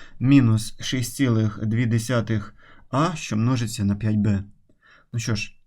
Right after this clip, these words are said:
перемножаємо множники, тобто у нас буде мінус шість цілих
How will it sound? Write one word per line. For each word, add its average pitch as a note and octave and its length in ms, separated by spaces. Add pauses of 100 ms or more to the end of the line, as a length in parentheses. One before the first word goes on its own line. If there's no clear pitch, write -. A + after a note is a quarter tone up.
(120)
перемножаємо A#2+ 560
множники, C#3+ 580 (260)
тобто - 280
у A2 40
нас A2 180
буде G#2 340 (380)
мінус G#2+ 680 (340)
шість - 360
цілих G2+ 540